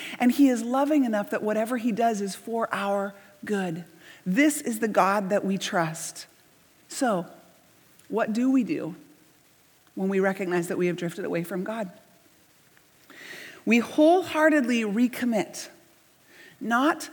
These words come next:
to trying harder, but we recommit to embracing His grace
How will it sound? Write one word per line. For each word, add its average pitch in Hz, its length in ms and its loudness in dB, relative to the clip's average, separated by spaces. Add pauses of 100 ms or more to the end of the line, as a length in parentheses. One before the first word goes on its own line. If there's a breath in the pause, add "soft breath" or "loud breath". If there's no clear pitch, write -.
(120)
to 294 100 0
trying 247 420 -2
harder, 180 460 -8 (1040 soft breath)
but - 120 -8
we 208 120 -2
recommit 208 600 0
to 180 140 -4
embracing 190 640 0
His 262 220 0
grace - 640 -6